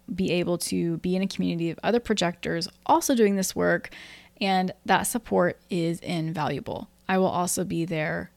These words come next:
coaching you, cheering you on, holding you in this, because this is not easy. I feel particularly for the projector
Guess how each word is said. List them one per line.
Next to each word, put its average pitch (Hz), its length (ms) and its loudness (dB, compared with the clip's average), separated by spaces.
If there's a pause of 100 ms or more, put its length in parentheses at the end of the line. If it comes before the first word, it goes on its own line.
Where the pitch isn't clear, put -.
(120)
coaching 226 340 4
you, 196 320 2
cheering 202 340 0
you 180 100 0
on, 170 420 -2
holding 196 480 4
you 175 120 -2
in 165 200 -4
this, 156 260 -4
because 180 500 -2 (160)
this 277 220 -2
is 370 220 2
not 175 420 2
easy. - 480 -6 (640)
I 202 100 4
feel 226 320 6
particularly 208 880 0 (300)
for - 140 -4
the 185 100 2
projector - 520 -2